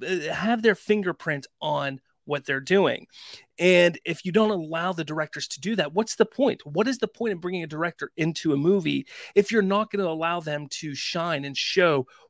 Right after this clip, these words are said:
what they're capable of doing? Eh, so again, Sam Raimi coming in, if that's the reason, Derpy, that you didn't think it was a good Marvel movie, then that's all, you know, that's, that's your opinion. Film is objective,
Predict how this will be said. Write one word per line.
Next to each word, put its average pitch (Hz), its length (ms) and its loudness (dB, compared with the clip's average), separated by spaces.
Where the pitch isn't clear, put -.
what 147 200 -4
they're 151 220 -2
capable 127 540 -10
of 127 100 -20
doing? 160 320 2
Eh, 156 180 -8
so 180 460 4
again, 160 460 4
Sam 190 300 0
Raimi 185 280 -2
coming 165 300 -2
in, 190 160 0
if 151 100 -8
that's 170 260 -2
the 180 120 0
reason, 185 420 -2
Derpy, 185 460 2
that 139 160 0
you 143 100 -10
didn't 143 220 -12
think 143 180 -10
it 147 40 -16
was 143 100 -12
a 139 40 -14
good 139 120 -8
Marvel 214 280 2
movie, 247 300 2
then 247 220 0
that's 240 220 0
all, 214 180 0
you 233 120 2
know, 185 60 4
that's, 185 280 0
that's 165 200 2
your 160 100 0
opinion. 240 440 2
Film 214 220 12
is 180 80 0
objective, 190 480 4